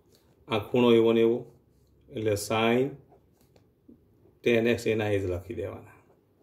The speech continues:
ચલો, cos નું વિકલન પૂરું થઈ ગયું. cos નું વિકલન પૂરું થઈ ગયું તો હવે sin નું વિકલન કરો. તો sin નું વિકલન કેટલું થાય? cos. sin નું વિકલન cos. ખૂણો એવો ને એવો. એટલે અહીંયા શું લખી દઈશું? tan x. into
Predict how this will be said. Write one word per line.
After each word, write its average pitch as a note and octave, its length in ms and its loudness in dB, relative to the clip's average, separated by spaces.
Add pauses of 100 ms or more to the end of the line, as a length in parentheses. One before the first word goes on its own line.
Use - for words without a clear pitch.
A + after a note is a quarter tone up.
(520)
ચલો, B2+ 200 0
cos B2+ 220 4
નું B2+ 120 2
વિકલન A#2 280 2
પૂરું G#2 240 -4
થઈ F2+ 160 -6
ગયું. F#2 160 -16 (720)
cos B2 200 4
નું E3 140 4
વિકલન D3+ 240 0
પૂરું D#3+ 160 2
થઈ D#3 120 4
ગયું D#3 120 6
તો C#3+ 80 6
હવે C3+ 140 2
sin A#2 160 2
નું A2 140 0
વિકલન F#2+ 220 -6
કરો. F#2 200 -6
તો G2 120 -4
sin A#2+ 200 2
નું C3+ 140 4
વિકલન B2+ 260 0
કેટલું B2 220 2
થાય? A2+ 140 -6 (880)
cos. A#2+ 240 -4 (840)
sin G#2+ 240 -6
નું A#2 140 2
વિકલન A#2 260 0 (200)
cos. A#2 240 -2 (240)
ખૂણો A#2 180 0 (100)
એવો G#2+ 160 2
ને G#2+ 100 -2
એવો. A2 80 -4 (680)
એટલે G2+ 180 -6
અહીંયા G2+ 220 -2
શું A2+ 140 -2
લખી G#2 200 -4
દઈશું? G2+ 240 -4 (160)
tan G#2+ 160 -10 (200)
x. - 20 -20 (1000)
into F3+ 260 2